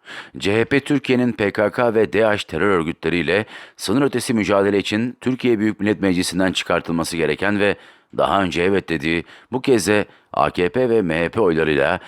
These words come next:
geçeceği kesin olan Suriye-Irak tezkeresine neden hayır oyu verdi? C H P terör örgütlerini desteklediği için mi? Hayır.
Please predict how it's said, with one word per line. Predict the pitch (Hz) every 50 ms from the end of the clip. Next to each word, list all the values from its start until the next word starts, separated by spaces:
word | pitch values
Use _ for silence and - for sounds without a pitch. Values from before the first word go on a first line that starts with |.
| - - - _ -
geçeceği | 76 78 78 98 85 85 104 107
kesin | - - 82 - - 117
olan | 110 87 69 78 101 120 123 120 - - - - _
Suriye-Irak | - - - 143 156 151 127 123 120 117 113 123 123 120 113 -
tezkeresine | - 101 90 - - 101 101 95 - 101 104 113 110
neden | 98 90 76 98 107 107 101 90
hayır | 73 73 76 73 73 69 65
oyu | 65 67 65 65
verdi? | 67 64 65 64 78 - _ _ _ _ _ _ _ - - - - - -
C | 67 73 85 82 85 87
H |
P | 85 - 95 90
terör | - - - 78 92 113 107 98
örgütlerini | 85 85 - - 87 85 92 92
desteklediği | 92 - - 85 - - 80 76 110 120
için | - - 147
mi? | 123 78 - - _ _ _ _ _ _ _
Hayır. | - 87 80 69 64 55 - -